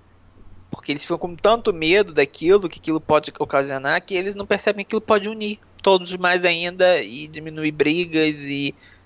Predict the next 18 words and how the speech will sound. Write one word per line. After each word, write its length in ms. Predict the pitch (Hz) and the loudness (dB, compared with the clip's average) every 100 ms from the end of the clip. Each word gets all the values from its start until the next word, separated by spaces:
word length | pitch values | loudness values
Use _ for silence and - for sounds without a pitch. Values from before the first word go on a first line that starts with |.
| - | -20
porque 260 | - - 190 | -6 2 4
um, 140 | 190 | 4
um, 380 | 196 196 185 - | 0 -2 -2 -4
um 80 | 180 | 2
banquete, 840 | 175 160 151 165 190 208 196 - | 2 2 -2 2 4 4 2 -6
uma 160 | 147 147 | -2 -2
reunião 440 | 156 156 151 147 | -2 -4 -2 -2
familiar, 920 | 151 147 143 135 135 139 165 165 139 | 0 0 -2 -2 0 2 2 2 0
uma 240 | 135 143 143 | -2 -4 -4
reunião 600 | 147 143 139 139 147 139 _ _ _ _ _ | -4 -6 -2 2 2 -2 _ _ _ _ _
de 120 | - 139 | 0 2
amigos, 960 | 139 147 180 196 185 143 131 139 - - | 2 -4 -2 -4 -4 -2 -2 -4 -10 -4
acaba 460 | 160 - 190 208 | -2 0 2 2
sempre 220 | 202 220 - | 0 -4 -2
trazendo 380 | 214 220 226 220 | -2 -2 -6 -4
coisas 320 | - 226 226 | 0 0 0
boas 400 | 226 254 240 208 | 2 4 4 0
também, 460 | - 247 240 240 | -4 -2 -2 -4